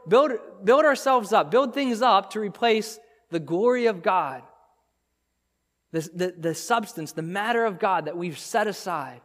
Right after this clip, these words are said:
When God says, notice at the end of verse fourteen, "But I'll set fire upon their cities, and they will be devour, uh, devour his palaces."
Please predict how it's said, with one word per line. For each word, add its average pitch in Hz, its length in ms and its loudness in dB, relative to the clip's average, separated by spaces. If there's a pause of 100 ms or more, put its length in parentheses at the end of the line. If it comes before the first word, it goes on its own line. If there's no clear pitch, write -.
(580)
When 196 220 -2
God 220 300 2
says, 180 420 0 (220)
notice 208 540 4
at 165 120 -6
the 196 100 0
end 202 100 0
of 170 80 -6
verse 180 180 -4
fourteen, 190 360 -6
"But 185 120 2
I'll 190 80 4
set 220 400 -4
fire 214 280 2
upon 208 280 -4
their 190 100 -8
cities, 151 320 -8
and 147 80 -10
they 160 100 -8
will 170 120 -8
be 170 160 -10
devour, 160 420 -4 (320)
uh, 147 160 -8 (100)
devour 147 460 -2
his 147 160 -10
palaces." 143 840 -12